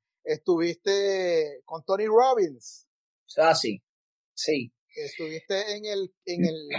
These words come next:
Speaker 1: bootcamp que, ¿verdad? que hace Tony Robbins. Eh, eh, fuiste al de Miami, ¿verdad?
Speaker 2: Sí, correcto.
Speaker 1: ¿Nos puedes contar
Speaker 2: Correcto.
Speaker 1: un poquito de tu experiencia allí con, con Tony Robbins?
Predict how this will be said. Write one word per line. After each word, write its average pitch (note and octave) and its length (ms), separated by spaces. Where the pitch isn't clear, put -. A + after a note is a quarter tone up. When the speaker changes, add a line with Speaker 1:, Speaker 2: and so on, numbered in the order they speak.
Speaker 1:
bootcamp F3 800
que, D#3+ 280
¿verdad? E3+ 280
que F#3+ 100
hace G3 220
Tony G3+ 220
Robbins. G#3 440
Eh, D#3+ 160
eh, D#3 220
fuiste F#3 200
al G#3+ 60
de G#3 120
Miami, G3+ 360
¿verdad? E3+ 380
Speaker 2:
Sí, D3+ 180
correcto. - 760
Speaker 1:
¿Nos - 120
puedes F#3+ 180
contar A#3 280
Speaker 2:
Correcto. A#3 120
Speaker 1:
un G3+ 80
poquito A#3 500
de G#3+ 100
tu A3 100
experiencia F#3+ 800
allí G3+ 220
con, G3 500
con D#3+ 200
Tony G3 180
Robbins? G#3 680